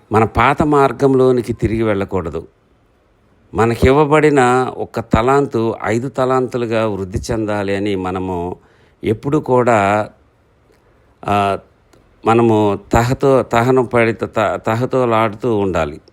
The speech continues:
రేపటిని గూర్చి చింతింపవద్దు. ఏని-, ఏనాడు కీడు ఆనాటికి చాలును. ప్రతి దినము తలంపులలో, మాటలలో, క్రియలలో దేవుని సంతోషపెట్టామన్న తృప్తితో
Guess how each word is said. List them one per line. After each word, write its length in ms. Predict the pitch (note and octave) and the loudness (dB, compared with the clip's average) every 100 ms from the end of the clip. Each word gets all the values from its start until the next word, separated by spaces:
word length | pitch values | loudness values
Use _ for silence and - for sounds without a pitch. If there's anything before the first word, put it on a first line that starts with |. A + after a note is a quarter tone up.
| _ _ _ _ _ _ _ _ _ _ _ | _ _ _ _ _ _ _ _ _ _ _
రేపటిని 640 | - E2+ A2+ D3 E3 D#3+ D3 | -6 0 4 4 2 2 2
గూర్చి 420 | A#2 C#3 D3 - | 2 2 2 -4
చింతింపవద్దు. 1200 | - B2+ B2+ C#3+ C#3+ C3 A#2+ A2+ F2+ G#2+ A2 E2+ - _ _ _ _ _ _ _ _ _ _ _ - | 0 2 2 2 0 2 2 2 0 0 0 0 -6 _ _ _ _ _ _ _ _ _ _ _ -8
ఏని-, 560 | G2+ B2 C3+ C#3 G2 - | 2 4 6 4 2 2
ఏనాడు 500 | A2+ C3 C#3+ D3 D3 | 2 4 4 4 2
కీడు 320 | - C3+ B2+ | -2 -2 2
ఆనాటికి 580 | A2+ A2+ B2 B2 A#2+ A#2 A#2 | 2 2 2 -2 -4 -6 -2
చాలును. 540 | G#2+ G2 G2 G2 D#2 - - | -2 -2 -4 -6 -6 -12 -10
ప్రతి 340 | G2+ - E3 | -6 0 0
దినము 760 | D3+ D3 C#3+ D3 D3 G#2+ A2 B2 - _ _ _ _ | 0 -2 -2 0 0 0 -2 -4 -12 _ _ _ _
తలంపులలో, 680 | A2+ B2+ D3+ D#3 D3+ C#3+ C#3 | -2 0 0 -2 -4 0 0
మాటలలో, 800 | C3+ G#2+ A#2 B2+ C3 C3+ C3 C3 | 0 0 0 0 -2 0 0 0
క్రియలలో 720 | C3 G#2 A2 B2 B2 A#2 A2 | -2 -4 -2 0 0 0 -2
దేవుని 480 | G#2 E2+ G#2+ C3+ C#3+ | -4 -4 -2 0 -2
సంతోషపెట్టామన్న 1200 | C3 A#2 A2+ B2+ A#2 A#2 A2+ - G#2+ G#2 G#2 G2+ - - _ _ _ _ _ | -4 -4 -2 -4 -4 -6 -6 -4 -4 -2 -2 -4 -6 -16 _ _ _ _ _
తృప్తితో 840 | A#2 A#2 - D3 C3+ A2 A2+ B2 | -4 -4 -6 -2 2 2 2 0